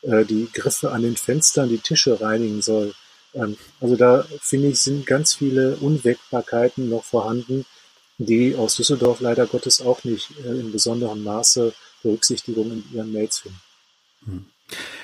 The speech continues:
Speaker 2: Nicht nur in den Mails nicht. Äh, es gab in den vergangenen Tagen ein Interview mit der Schulministerin Gebauer, äh, im W D R. Da ist sie konfrontiert worden mit der Sorge von, äh, einer Schülerin, von einer Schülersprecherin, die gesagt hat, äh,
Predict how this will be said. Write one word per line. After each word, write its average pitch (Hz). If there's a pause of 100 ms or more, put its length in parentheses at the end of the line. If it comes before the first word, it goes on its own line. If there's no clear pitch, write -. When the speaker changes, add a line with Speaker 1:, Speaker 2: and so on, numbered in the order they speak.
(100)
Speaker 2:
Nicht 117
nur 107
in 101
den 104
Mails 127
nicht. 151
Äh, 120
es 113
gab 131
in 123
den 120
vergangenen 117
Tagen 151
ein 123
Interview 147
mit 123
der 120
Schulministerin 127
Gebauer, 165
äh, 135
im 120
W 131
D 117
R. 170 (420)
Da 127
ist 135
sie 131
konfrontiert 135
worden 139
mit 131
der 123
Sorge 139
von, 127
äh, 120
einer 113
Schülerin, 170
von 135
einer 117
Schülersprecherin, 143
die 131
gesagt 123
hat, 131
äh, 123